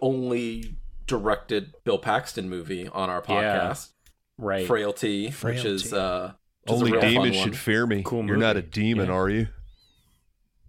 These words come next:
Speaker 4: Yep. Classic trailer line.
Speaker 3: <laughs>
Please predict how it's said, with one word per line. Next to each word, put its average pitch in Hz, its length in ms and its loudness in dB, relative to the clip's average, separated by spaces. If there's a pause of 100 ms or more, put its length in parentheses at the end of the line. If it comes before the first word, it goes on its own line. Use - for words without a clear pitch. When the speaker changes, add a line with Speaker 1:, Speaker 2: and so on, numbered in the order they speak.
(420)
Speaker 4:
Yep. 85 160 -10 (1120)
Classic 82 360 -10
trailer 104 380 -2
line. 120 400 -4 (1200)
Speaker 3:
<laughs> - 380 -6